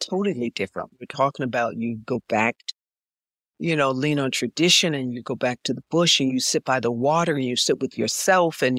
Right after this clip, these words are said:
y-, you know, and, um, and you, you don't run away and, and, and you ground yourself, um,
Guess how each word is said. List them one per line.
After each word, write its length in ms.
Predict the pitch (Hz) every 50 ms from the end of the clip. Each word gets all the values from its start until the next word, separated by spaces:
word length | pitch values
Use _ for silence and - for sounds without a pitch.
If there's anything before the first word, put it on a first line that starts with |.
| -
y-, 140 | - 101 - -
you 240 | - 143 139 147 143
know, 300 | 135 131 131 127 127 - -
and, 380 | - 131 131 127 127 127 113 - - -
um, 320 | 143 139 127 127 127 123 -
and 220 | - 127 127 120 - - - -
you, 180 | 131 147 143 135
you 260 | 143 135 139 139 131
don't 260 | 131 143 143 151 123
run 160 | 135 147 139 131
away 520 | 120 117 123 156 160 165 165 165 160 - -
and, 340 | 127 127 117 120 117 120 - _ _ _ _ _ _ _ _ _ _ _ _ _ _ -
and, 440 | 160 143 139 135 135 131 131 131 - -
and 180 | 139 143 143 139 143
you 160 | 143 139 131
ground 520 | 120 139 135 151 151 160 170 180 180 170 135
yourself, 500 | 143 131 - - - - - - - - _ _ _ _ _ -
um, 240 | - 147 143 139